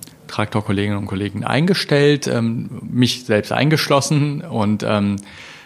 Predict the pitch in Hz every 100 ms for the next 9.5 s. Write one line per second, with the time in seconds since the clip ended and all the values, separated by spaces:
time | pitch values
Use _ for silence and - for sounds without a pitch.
0 | - - - 104 92 92 - - - -
1 | - - - 120 120 113 117 110 - -
2 | - 113 98 123 120 101 107 117 117 110
3 | 110 107 98 110 113 - 110 - - 110
4 | 107 - 104 104 104 104 101 104 - 151
5 | - - 98 92 - 95 - 120 117 -
6 | 98 - 117 117 92 95 95 110 98 95
7 | 110 98 98 98 98 - 113 101 196 196
8 | 143 143 127 127 127 110 104 110 110 -
9 | - 104 - 101 98